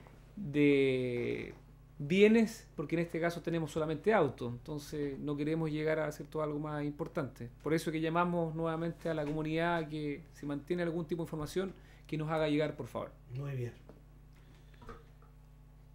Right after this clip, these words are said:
Speaker 2: <coughs> Muy bien. Diecisiete con cincuenta y cinco minutos. Estamos con Vecinos y Carabineros con Seguridad Junto Podemos.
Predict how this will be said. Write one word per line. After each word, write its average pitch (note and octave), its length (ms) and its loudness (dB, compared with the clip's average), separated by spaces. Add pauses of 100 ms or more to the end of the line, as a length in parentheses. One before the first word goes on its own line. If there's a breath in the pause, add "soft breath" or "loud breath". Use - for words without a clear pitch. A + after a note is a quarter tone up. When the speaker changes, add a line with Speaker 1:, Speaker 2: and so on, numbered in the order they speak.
(320)
Speaker 2:
<coughs> A3 560 10 (720)
Muy C#3+ 260 -2
bien. F#3 320 0 (800 soft breath)
Diecisiete G3+ 500 -2
con B3+ 220 0
cincuenta G#3 360 -2
y G3+ 40 -2
cinco A3+ 360 0
minutos. C#4+ 840 -2 (180)
Estamos D3 460 -4
con C#3+ 160 -4
Vecinos D#3 380 -4
y C#3+ 40 -2
Carabineros D3 380 0
con C#3+ 120 -4
Seguridad C#3+ 440 0
Junto D3 300 -4
Podemos. E3+ 640 2